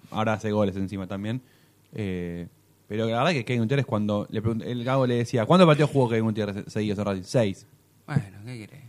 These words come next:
Speaker 1: Es imposible que un ti-, una persona se asiente en un,
Speaker 2: No,
Speaker 1: en un
Speaker 2: no.
Speaker 1: club jugando seis partidos
Speaker 2: No,
Speaker 1: seguidos.
Speaker 2: olvidate.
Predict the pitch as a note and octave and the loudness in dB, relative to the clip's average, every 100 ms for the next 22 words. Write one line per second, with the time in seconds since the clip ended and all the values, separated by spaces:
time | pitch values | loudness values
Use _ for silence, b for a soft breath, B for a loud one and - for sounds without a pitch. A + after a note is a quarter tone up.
0 | - A#2 C3 B2 A#2+ D#3 A2 G#2 G#2 G2+ | -10 -4 0 2 2 2 2 0 -2 -2
1 | - A#2 A2+ G#2 A2+ G#2+ A2+ G#2+ G2+ - | -4 -2 0 0 -2 -4 -2 -2 -2 -6
2 | D#3 C#3 C#3+ D3+ B2+ A#2+ B2 A#2+ C#3 D#3+ | 0 2 2 2 0 0 0 2 2 2
3 | C3 C3 G#2+ B2+ A#2+ A#2 A#2+ D3 C#3+ C#3 | 2 0 0 -2 0 -2 -2 -2 -2 -2
4 | B2+ A2 G#2+ F2 - | -6 -8 -10 -12 -16